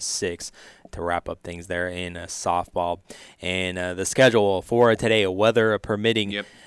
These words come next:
Speaker 1: is, uh, the big one there, as rain into the forecast for the majority of the rest of the week. So, uh, hopefully we get, uh, some games in. But,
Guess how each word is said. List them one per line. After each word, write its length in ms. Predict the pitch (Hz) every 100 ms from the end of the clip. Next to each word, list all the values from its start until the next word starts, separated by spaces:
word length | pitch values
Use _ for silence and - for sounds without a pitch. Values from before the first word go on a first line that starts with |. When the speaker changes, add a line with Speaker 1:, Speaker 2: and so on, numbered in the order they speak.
| - 92
Speaker 1:
is, 540 | 92 95 92 90 -
uh, 160 | 95 92
the 80 | 98
big 180 | 104
one 220 | 104 98 92
there, 260 | 98 98 95 95
as 340 | 90 92 92
rain 300 | 95 98 98
into 300 | 95 98 95
the 220 | 95 95
forecast 760 | - 101 98 - 95 90 - -
for 440 | 98 95 98 95
the 100 | 95
majority 500 | 95 - 98 98 95
of 280 | 95 95 95
the 80 | 95
rest 260 | 98 -
of 120 | 101 95
the 100 | 92
week. 260 | 104 98
So, 320 | - 92 90 - - - _
uh, 200 | 87 87
hopefully 320 | 98 - 98
we 80 | 95
get, 340 | 98 98 95
uh, 320 | 85 95 95 95
some 220 | - 98
games 320 | 98 101 95
in. 240 | 92 90
But, 220 | 90 92